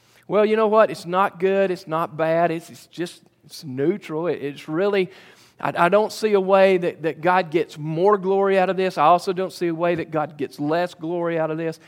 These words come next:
Sometimes that's all you have to go on.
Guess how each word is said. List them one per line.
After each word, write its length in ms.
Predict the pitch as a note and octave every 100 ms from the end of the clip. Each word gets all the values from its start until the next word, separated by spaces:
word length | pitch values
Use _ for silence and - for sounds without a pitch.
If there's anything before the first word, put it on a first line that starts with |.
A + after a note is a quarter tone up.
| - -
Sometimes 640 | - A#3 D4 D4 A#3 G3+
that's 200 | F#3+ G3
all 180 | G#3 F#3+
you 120 | F#3
have 220 | F3 F3+ D#3+
to 80 |
go 280 | C#3+ F#3 G#3
on. 260 | D#3 E2